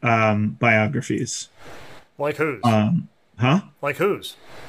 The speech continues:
Speaker 1: Um, I enjoy Jim Ross's biographies, Chris Jericho's. Um, I have a ton of signed books. That's kind of my thing that I collect,
Speaker 2: Mm.
Speaker 1: signed books. Um, and I have a whole bookshelf next to me of stuff that I'm,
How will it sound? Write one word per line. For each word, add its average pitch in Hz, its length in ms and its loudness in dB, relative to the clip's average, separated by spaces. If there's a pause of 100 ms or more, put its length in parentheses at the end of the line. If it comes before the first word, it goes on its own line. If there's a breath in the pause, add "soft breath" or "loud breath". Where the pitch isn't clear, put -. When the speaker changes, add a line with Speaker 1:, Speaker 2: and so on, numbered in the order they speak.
(420 loud breath)
Speaker 1:
Um, 135 360 6
I 135 180 2
enjoy 139 760 6
Jim 131 280 4
Ross's 127 380 2
biographies, 139 960 2
Chris 127 220 2
Jericho's. 135 880 0 (160)
Um, 104 580 0
I 117 100 2
have 113 180 2
a 110 60 -2
ton 127 280 2
of 113 240 -2 (480 loud breath)
signed 120 720 0 (160)
books. 123 340 2
That's 120 240 0
kind 120 220 2
of 113 80 2
my 107 120 2
thing 110 400 0 (200)
that 117 120 -2
I 113 60 0
collect, 123 460 -2
Speaker 2:
Mm. 156 100 -6
Speaker 1:
signed 107 260 0
books. - 380 -4 (480 loud breath)
Um, 110 580 2
and 120 120 4
I 117 60 6
have 113 100 4
a 113 80 2
whole 123 240 4
bookshelf 117 440 2
next 120 240 0
to 113 60 -2
me 104 140 0
of 101 100 -6
stuff 107 280 -4
that 104 120 -2
I'm, 101 240 -4